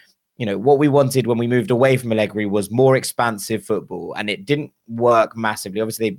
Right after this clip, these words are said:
they won the league under Sarri, but it wasn't that pretty or that comfortable. They brought in Pirlo, who it didn't work for, and then they brought Allegri back to be like, "Okay, we tried to do it nicely, we tried to win pretty, it didn't work for us. We're quite happy to win ugly again,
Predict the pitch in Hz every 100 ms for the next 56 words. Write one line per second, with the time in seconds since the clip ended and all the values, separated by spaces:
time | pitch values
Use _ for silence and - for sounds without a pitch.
0 | - 113 113 123 117 107 98 98 92 -
1 | 98 92 87 87 - 107 98 98 _ 98
2 | 107 - - 101 - 98 95 92 - 104
3 | 92 - 90 82 78 - - _ - 98
4 | 131 160 135 117 110 101 95 90 - -
5 | _ 113 104 98 92 _ - 110 98 131
6 | 110 98 87 - 92 92 - 123 131 123
7 | 165 180 143 120 123 127 - 110 110 -
8 | 139 123 113 117 123 151 147 135 123 120
9 | 117 - 78 113 107 - 107 107 131 139
10 | 123 120 107 123 117 107 101 95 - 104
11 | 139 135 117 101 - 104 - 113 120 131
12 | 139 131 117 107 117 113 110 98 95 85
13 | 92 92